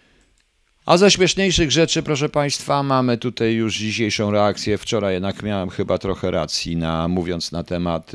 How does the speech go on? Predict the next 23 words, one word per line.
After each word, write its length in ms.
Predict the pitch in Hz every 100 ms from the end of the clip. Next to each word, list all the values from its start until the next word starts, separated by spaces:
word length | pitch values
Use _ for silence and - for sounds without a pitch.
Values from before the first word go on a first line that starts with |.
| 85
mówiąc, 320 | 92 90 87
proszę 220 | 87 90
państwa, 400 | - 87 - 85
na 140 | 82 82
temat, 580 | 85 85 82 - - 80 80 78 82 - - - - - _ 90 95
y, 40 |
tego, 260 | 110 101 98
co 120 | 95
się 120 | 92
stało 340 | - 104 92
we 120 | 90 90
Frankfurcie 880 | 90 87 - 98 - - 95 98 98
i 320 | 92 92 90
tego 200 | 95 87
wrzucenia 440 | 85 90 - 92 90
ludzi 260 | 90 78
pod 240 | - 85 -
ten, 300 | 85 87 120 _ - - - -
bo 160 | 92 104
dzisiaj 300 | 113 107 110
już 220 | 110 -
ktoś 240 | - 98
powiedział, 720 | - 101 98 90 82 73 73